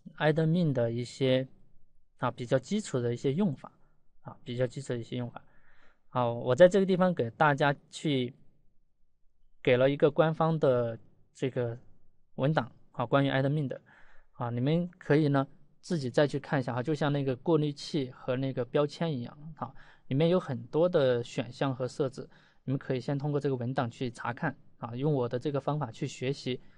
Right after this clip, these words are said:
去了解这些用法。OK，那除开这一些基础的用法之外，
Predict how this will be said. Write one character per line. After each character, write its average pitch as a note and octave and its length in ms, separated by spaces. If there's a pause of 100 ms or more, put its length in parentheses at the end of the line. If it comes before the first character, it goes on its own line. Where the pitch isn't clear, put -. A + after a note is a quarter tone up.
(360)
去 - 140
了 C3+ 180
解 D3+ 160
这 C3 140
些 C3+ 120
用 D3 160
法。 - 200 (580)
OK， A#2+ 260 (1200)
那 C3+ 200
除 D3 160
开 F3 180
这 F#3 160
一 D3+ 100
些 D#3 160
基 F#3+ 160
础 E3 140
的 C3 80
用 C3+ 160
法 - 220
之 C3+ 120
外， D3+ 240